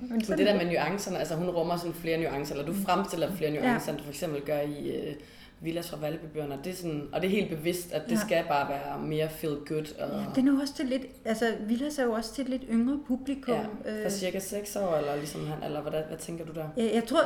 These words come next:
Speaker 2: jeg tror, forlaget skriver fem til otte år, men
Speaker 1: Ja.
Speaker 2: altså, jeg har oplevet børn helt ned til,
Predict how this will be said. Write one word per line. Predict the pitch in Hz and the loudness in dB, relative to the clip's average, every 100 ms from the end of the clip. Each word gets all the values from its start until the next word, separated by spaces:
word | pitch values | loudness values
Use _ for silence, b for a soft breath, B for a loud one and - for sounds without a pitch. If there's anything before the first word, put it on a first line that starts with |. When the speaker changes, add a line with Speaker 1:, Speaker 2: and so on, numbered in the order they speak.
| - | 6
Speaker 2:
jeg | 240 | 4
tror, | 311 330 | 4 2
forlaget | 240 254 262 220 | 6 8 8 4
skriver | - 208 196 196 | 0 0 0 2
fem | 226 269 | 0 2
til | 240 - | 0 2
otte | 180 185 214 | 4 4 4
år, | 185 180 156 | 4 4 2
men | 165 | 0
Speaker 1:
Ja. | 170 | 2
Speaker 2:
altså, | 175 196 | 2 4
jeg | 220 | 4
har | |
oplevet | 190 190 214 208 | 6 4 2 2
børn | 190 180 | 4 4
helt | 202 190 | 0 -2
ned | 226 | -4
til, | - - 202 | -4 -2 -2